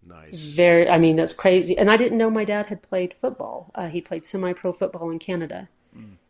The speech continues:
Speaker 2: And I didn't know that.
Speaker 1: He's probably
Speaker 2: Uh, I
Speaker 1: gonna
Speaker 2: knew
Speaker 1: be
Speaker 2: he
Speaker 1: a,
Speaker 2: taught himself.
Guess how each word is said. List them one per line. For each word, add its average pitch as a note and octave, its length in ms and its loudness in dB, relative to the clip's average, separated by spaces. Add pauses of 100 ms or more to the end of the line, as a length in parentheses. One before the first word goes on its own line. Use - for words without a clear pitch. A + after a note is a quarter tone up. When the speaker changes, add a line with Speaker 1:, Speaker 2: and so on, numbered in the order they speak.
(180)
Speaker 2:
And F3 120 -6
I E3 80 -4
didn't F3 220 -4
know F3+ 160 0
that. E3 280 -8 (300)
Speaker 1:
He's - 240 -14
probably E3+ 360 -2
Speaker 2:
Uh, D#3 40 -4
I D#3+ 60 -4
Speaker 1:
gonna E3 100 -2
Speaker 2:
knew F#3+ 100 0
Speaker 1:
be G3+ 60 -2
Speaker 2:
he G3+ 60 -6
Speaker 1:
a, G3+ 40 -4
Speaker 2:
taught F#3+ 100 0
himself. F3 320 -4